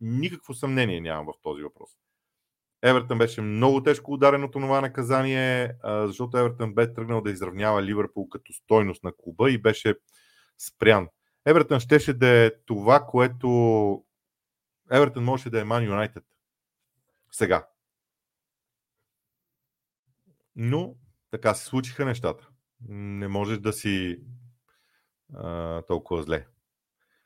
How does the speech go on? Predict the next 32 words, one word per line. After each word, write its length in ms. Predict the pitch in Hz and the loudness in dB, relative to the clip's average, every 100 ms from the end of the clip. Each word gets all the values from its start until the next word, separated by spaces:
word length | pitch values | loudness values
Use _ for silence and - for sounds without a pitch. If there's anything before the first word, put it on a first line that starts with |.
| _ _ _ _ _ _ _ _ _ _ _ _ _ _ - | _ _ _ _ _ _ _ _ _ _ _ _ _ _ -6
А, 520 | 98 95 95 95 95 | -2 0 2 2 0
„До 120 | 90 | -2
кога 180 | - 139 | 4 4
ще 140 | - | 6
гледаме 260 | 123 147 143 | 4 4 6
невероятен 340 | 120 131 123 | 4 4 0
Челси 260 | 120 139 131 | 2 2 0
след 160 | 113 | -8
три 80 | 123 | -6
дни 180 | 131 131 | -4 2
пародия 320 | 120 123 127 | 4 4 4
на 60 | 117 | 2
Марек 280 | 110 117 101 | 4 4 2
Дупница?“ 460 | 107 98 - - _ _ _ _ _ _ _ _ _ | -6 -6 -12 -16 _ _ _ _ _ _ _ _ _
Значи, 440 | 101 131 131 131 123 | -6 -6 -4 -6 0
аз 160 | 131 | -2
ви 80 | 139 | -2
съветвам 560 | 127 107 123 120 92 110 135 | -6 -2 -2 -4 -10 -12 -18
към 160 | - 95 | -12 -8
Марек 320 | 98 123 120 | -2 -2 -2
Дупница 480 | 120 117 101 - 95 - _ _ _ _ | -6 -8 -10 -10 -14 -14 _ _ _ _
да 60 | 107 | -8
не 80 | 104 | -6
се 140 | - | 2
отнасяте 440 | 139 143 135 123 - | 2 2 -4 -4 -14
така, 180 | - | -4
защото 300 | 127 123 123 | -4 -4 -8
не 100 | 117 | -6
знаете 340 | 101 131 135 127 | -2 -2 0 0
някой 260 | 123 120 | -2 0
близък 440 | 113 107 120 117 120 | -2 2 2 2 -2
там 260 | 117 113 | -2 -2